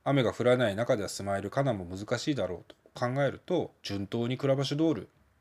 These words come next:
前走桜花賞で四着だったクラバシュドールが東京でさらに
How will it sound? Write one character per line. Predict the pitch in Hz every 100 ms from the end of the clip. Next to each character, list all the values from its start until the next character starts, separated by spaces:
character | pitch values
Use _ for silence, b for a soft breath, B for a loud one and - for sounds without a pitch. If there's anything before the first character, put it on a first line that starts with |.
| _ _ b b b -
前 | 120
走 | 110
桜 | 92 107
花 | 127
賞 | 123 151
で | 101
四 | 127
着 | 139 123
だ | 92
っ |
た | -
ク | -
ラ | 113
バ | 120
シ | 117
ュ |
ド | 165
ー | 185
ル |
が | 139 -
東 | 117 107
京 | 117
で | 120
さ | -
ら | 165 170
に | 104